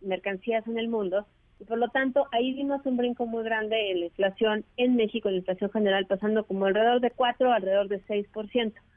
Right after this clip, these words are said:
en cuestión de una quincena. Ahí empezaron los incrementos muy marcados de la inflación subyacente también, y por lo tanto tenemos que poner atención a que la política monetaria, que son estos aumentos en la tasa de interés, realmente acaben incidiendo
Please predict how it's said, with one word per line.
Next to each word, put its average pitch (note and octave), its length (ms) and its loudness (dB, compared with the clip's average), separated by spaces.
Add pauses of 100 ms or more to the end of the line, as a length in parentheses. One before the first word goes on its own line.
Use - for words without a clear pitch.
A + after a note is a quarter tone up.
(200)
en G3+ 100 -4
cuestión G#3+ 320 0
de A3+ 80 2
una A#3 160 2
quincena. A#3 460 0 (400)
Ahí C#4 200 2
empezaron D4 720 0
los A3 180 -2
incrementos A3+ 720 -2 (400)
muy D4+ 240 4
marcados B3+ 540 2
de A#3 100 0
la G3+ 80 -2
inflación G#3 520 -4
subyacente G3+ 640 -2
también, F#3 560 -2
y G#3 100 -2
por G#3+ 220 0
lo A3+ 140 2
tanto C4+ 520 0 (300)
tenemos C#4+ 300 0
que C4 100 -2
poner A3+ 280 -4
atención G#3+ 640 -4
a G3+ 80 -10
que F#3+ 140 -2
la F#3+ 100 0
política B3+ 480 0
monetaria, G3+ 580 0
que F#3+ 120 -10
son G#3 180 -2
estos A#3 240 -2
aumentos G#3+ 440 -2
en G3+ 100 0
la F#3 80 -4
tasa F#3+ 260 -4
de G#3 60 0
interés, G#3 340 0
realmente A#3+ 560 2 (380)
acaben B3+ 480 2
incidiendo A3 680 0